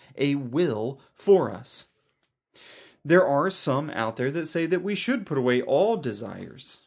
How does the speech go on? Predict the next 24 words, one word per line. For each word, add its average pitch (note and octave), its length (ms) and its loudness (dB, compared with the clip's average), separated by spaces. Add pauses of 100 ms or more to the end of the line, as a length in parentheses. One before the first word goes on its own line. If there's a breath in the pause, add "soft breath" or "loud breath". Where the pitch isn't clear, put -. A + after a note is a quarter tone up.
(340)
That C#3+ 680 -4
would D3+ 200 -4
be D3+ 140 -4
Buddhism, A#2+ 800 -4
though. - 240 -16 (880)
See, C3 360 -4 (200 loud breath)
Buddhism C3+ 680 0
is C3+ 240 -2
not G3+ 260 -4
just D3 420 -6
a, A#2+ 320 -2 (260 loud breath)
a B2+ 320 0
form E3+ 680 -2 (100)
of A#2+ 220 -2
religion A#2 840 -4 (220 loud breath)
that C3 220 0
makes D3 420 -4
you D3 160 -4
work C#3+ 480 -2
for - 260 -8
your C3 440 -2 (180 loud breath)
salvation, B2+ 1160 -2 (200)
however A2 560 -6 (160)
that, G#2+ 480 -6